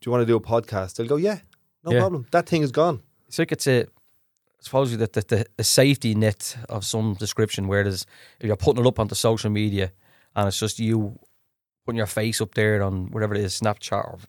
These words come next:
Speaker 2: whatever these things are, Instagrams, that people are seeing you.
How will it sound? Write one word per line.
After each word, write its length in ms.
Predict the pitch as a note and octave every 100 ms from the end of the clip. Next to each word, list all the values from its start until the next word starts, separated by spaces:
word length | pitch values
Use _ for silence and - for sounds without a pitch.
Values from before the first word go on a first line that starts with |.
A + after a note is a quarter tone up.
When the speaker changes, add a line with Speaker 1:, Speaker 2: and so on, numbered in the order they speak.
| _
Speaker 2:
whatever 240 | - A#2+ A2
these 220 | G2+ G2
things 180 | G#2 G2
are, 160 | F#2 - _
Instagrams, 580 | G2+ G#2+ G2 G2 F#2 - _ _ _ _ _ _ _
that 260 | G#2+ G2+ - _
people 260 | - B2 A2+
are 60 | G2+
seeing 340 | - A#2+ C3
you. 140 | A2+